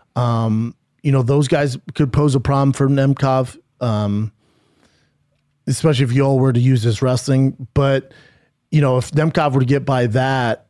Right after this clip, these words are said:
and meet Corey Anderson in the finals, Corey Anderson's the absolute worst n-, matchup for Nemkov. Uh, I do think,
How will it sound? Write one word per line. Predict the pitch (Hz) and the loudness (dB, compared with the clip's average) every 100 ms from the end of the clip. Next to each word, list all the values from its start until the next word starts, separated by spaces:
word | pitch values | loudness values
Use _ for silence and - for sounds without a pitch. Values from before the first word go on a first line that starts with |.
| _ | _
and | 135 127 123 127 | -2 0 0 -2
meet | 135 - | -2 -2
Corey | 131 131 | -2 0
Anderson | 127 - 123 | 0 0 -2
in | |
the | 120 | -2
finals, | - 123 123 101 98 | -2 0 0 -2 -4
Corey | - 135 | -4 0
Anderson's | 131 123 120 110 107 - | 0 0 -2 -4 -6 -10
the | 113 117 104 | -2 -2 0
absolute | 127 127 - 117 | -2 -4 -4 -4
worst | 117 120 120 - | -2 -2 -2 -4
n-, | 110 _ _ _ _ - | -10 _ _ _ _ -4
matchup | 127 104 - 95 - | -2 -2 -6 -10 -10
for | - 95 87 | -8 -8 -8
Nemkov. | 95 95 - 82 - _ _ _ _ _ _ _ _ _ _ _ _ _ - _ _ - | -8 -10 -10 -14 -16 _ _ _ _ _ _ _ _ _ _ _ _ _ -20 _ _ -4
Uh, | 139 | -2
I | 151 143 | -2 -4
do | 127 147 165 | -2 2 2
think, | 151 147 131 131 - | 2 0 -2 -2 -8